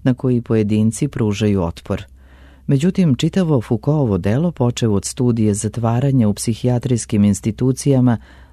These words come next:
zaključno sa njegovim predavanjima o radikalnim životima kinika, predstavlja jedan pokušaj da se bolje razumeju borbe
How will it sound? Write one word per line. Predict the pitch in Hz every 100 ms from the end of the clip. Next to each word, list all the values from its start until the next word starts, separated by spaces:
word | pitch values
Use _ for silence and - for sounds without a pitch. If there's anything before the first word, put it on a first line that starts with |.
| -
zaključno | 123 131 123 135 127 123 120 113
sa | 113 127
njegovim | 120 113 120 117 107
predavanjima | 120 113 120 123 131 123 110 104 104
o | 107
radikalnim | 120 120 104 107 101 110 101
životima | 107 107 107 - 120 104
kinika, | 90 - 123 123 - 113 - - - -
predstavlja | - 147 - - 160 139
jedan | 120 135 160
pokušaj | 147 143 143 143 - 123
da | 101
se | - 101
bolje | 110 139 143
razumeju | 104 104 113 120 107 80
borbe | 98 127 139 131